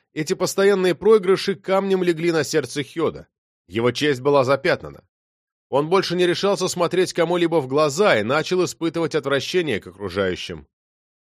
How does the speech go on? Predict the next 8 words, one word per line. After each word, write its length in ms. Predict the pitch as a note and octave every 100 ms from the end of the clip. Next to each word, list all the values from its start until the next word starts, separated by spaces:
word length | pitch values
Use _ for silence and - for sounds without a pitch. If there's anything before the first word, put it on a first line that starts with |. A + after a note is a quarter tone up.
| _ _ _ _ _
Однажды 360 | G2 G#2+ C3+ D3
он 80 | C3+
довёл 260 | C#3 D3
себя 220 | B2+ C#3 C#3
до 100 | C3
того, 220 | D3 D#3+
что 140 | C#3+
объявил 460 | B2 B2+ D3 D3+